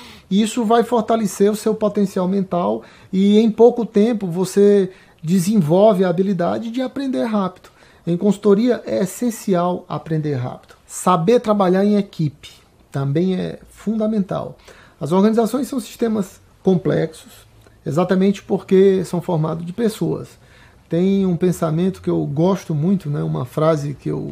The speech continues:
gosto muito: "Cem por cento dos clientes são pessoas. Cem por cento dos funcionários de uma empresa são pessoas."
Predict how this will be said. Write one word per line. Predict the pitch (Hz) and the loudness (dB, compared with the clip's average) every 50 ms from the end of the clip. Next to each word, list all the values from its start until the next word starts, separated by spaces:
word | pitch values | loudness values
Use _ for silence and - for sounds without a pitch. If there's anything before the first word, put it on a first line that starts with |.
| - 143 | -10 -8
gosto | 151 160 165 151 - - 156 | -6 -6 -6 -6 -8 -10 -8
muito: | 139 135 147 165 180 175 156 - 165 143 | -6 -4 -2 -2 -2 -4 -4 -8 -10 -10
"Cem | - - - - 254 311 330 | -8 -8 -2 2 2 2 2
por | 277 294 277 | 2 0 -2
cento | 208 - - 220 220 214 208 214 202 185 | -2 0 2 4 4 4 4 2 0 0
dos | 160 175 185 175 160 - - - | 0 0 0 0 0 -2 -6 -10
clientes | - - 185 160 151 147 156 185 233 262 254 - - 131 117 - - - - - | -2 0 2 2 4 4 4 4 2 2 -2 -4 -10 -12 -12 -12 -16 -20 -20 -20
são | - - - 175 185 | -14 -6 -2 -2 0
pessoas. | 180 220 220 214 214 - - 160 147 147 - - - - - - - - - _ _ _ - - - - - - - _ | 2 2 2 2 2 0 -2 -4 -4 -4 -8 -12 -18 -20 -20 -20 -20 -20 -20 _ _ _ -20 -20 -20 -20 -20 -20 -20 _
Cem | - - - - 269 320 302 | -12 -4 0 4 4 4 4
por | - 277 214 | 2 -2 -2
cento | - - 208 202 190 185 - 165 | 2 4 4 4 4 4 0 -4
dos | 143 143 170 185 - - | -6 -4 -4 -4 -4 -2
funcionários | - 220 214 208 - 214 180 156 147 147 156 170 196 214 196 165 | -2 -2 -2 0 2 0 0 2 2 2 2 2 2 0 0 0
de | 147 156 | -2 -2
uma | 160 156 151 | -2 0 -2
empresa | 143 123 147 147 175 202 196 160 170 156 | -2 -2 -2 0 0 0 0 0 -4 -6
são | - 202 208 | -4 -4 -4
pessoas." | 190 254 262 208 - - 180 151 - - 139 - - | -2 -4 -6 -6 -6 -6 -6 -6 -6 -8 -12 -16 -20